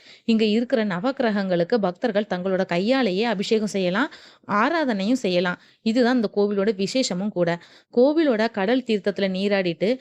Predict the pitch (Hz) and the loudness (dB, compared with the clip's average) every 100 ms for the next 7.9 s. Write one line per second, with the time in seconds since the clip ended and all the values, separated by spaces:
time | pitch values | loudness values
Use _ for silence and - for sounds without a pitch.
0 | - - 226 220 202 220 262 208 214 180 | -8 -4 0 2 2 0 0 0 0 -2
1 | 202 285 247 202 208 190 175 170 240 185 | -2 -2 -2 0 0 0 0 0 0 0
2 | 202 269 240 202 202 190 185 175 170 170 | -2 0 0 0 -2 -2 -4 -4 -4 -4
3 | 170 226 311 - - _ - 226 285 330 | -2 0 -2 -4 -20 _ 0 4 4 4
4 | 247 214 269 269 190 214 214 185 180 170 | 4 2 0 0 0 0 0 0 0 -2
5 | 180 185 196 190 - 190 262 262 185 190 | -2 -2 -2 -2 -2 0 2 2 0 -2
6 | 226 185 180 175 170 254 311 - _ - | -2 -2 -2 -2 0 -2 -4 -12 _ -2
7 | 214 254 349 339 - 185 185 180 208 | 2 2 0 -2 -2 -2 -2 -2 -4